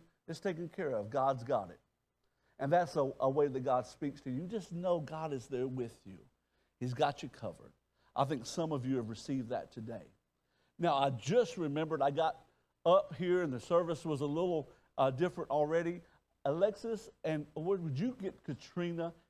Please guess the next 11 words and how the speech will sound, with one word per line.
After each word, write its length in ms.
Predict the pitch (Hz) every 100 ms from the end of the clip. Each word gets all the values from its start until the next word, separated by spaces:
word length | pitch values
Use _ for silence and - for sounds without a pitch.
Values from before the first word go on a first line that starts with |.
| -
'Cause 120 | 127
I 80 | 170
want 240 | 165 147
y'all 140 | 156 127
to 100 | 113
testify 600 | - 127 110 98 110 101
in 80 | 107
just 220 | 127 143
a 20 |
moment, 340 | 113 98 98
okay? 280 | 107 143 127